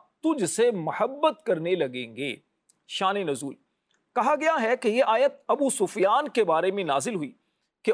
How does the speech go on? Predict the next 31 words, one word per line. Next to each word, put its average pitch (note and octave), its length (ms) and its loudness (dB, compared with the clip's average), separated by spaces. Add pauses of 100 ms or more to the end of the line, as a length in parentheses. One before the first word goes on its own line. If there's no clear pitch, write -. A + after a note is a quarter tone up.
ان D#4+ 180 2
کی C4 200 0
شدید G3+ 640 0
عداوت G#3+ 520 2
کے G3+ 80 2
باوجود E3+ 580 0 (540)
نبی G3 160 -4
کریم C#4+ 480 -2
صلی A#3+ 280 -2
اللہ G#3+ 560 2
علیہ G3+ 340 -2
وآلہ E3+ 480 0
وسلم F#3 520 -2
نے F#3 180 -4 (300)
ان D#4+ 200 -4
کے F#3+ 160 0
ساتھ G#3 540 0
نیک G#3+ 440 -4
سلوک E3+ 360 -4
کیا C#3 200 -8 (640)
اور C#4 300 4 (120)
ان F4 220 2
کی C4+ 160 -2
صاحبزادی G3 760 0
کو A3 380 4
اپنی C#4 400 -2
زوجیت G3 760 0
کا A3 160 2
شرف C4+ 500 -2
عطا F#3+ 260 2
فرمایا۔ B2+ 480 -2